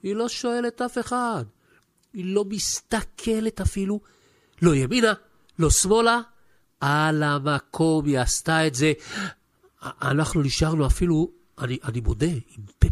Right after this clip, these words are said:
פעור. היא נתנה זינוק, מילי הכלבה, מהסירה הזו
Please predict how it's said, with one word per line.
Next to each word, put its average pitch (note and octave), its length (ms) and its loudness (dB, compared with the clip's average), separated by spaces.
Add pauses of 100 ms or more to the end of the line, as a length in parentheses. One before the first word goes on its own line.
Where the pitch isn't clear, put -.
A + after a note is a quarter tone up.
פעור. G3+ 520 2 (680)
היא B2+ 200 -8
נתנה C3+ 500 -6
זינוק, A#2 840 -4 (220)
מילי C#4+ 280 -2
הכלבה, G#3+ 440 -8 (760)
מהסירה A3+ 760 0
הזו F3+ 360 2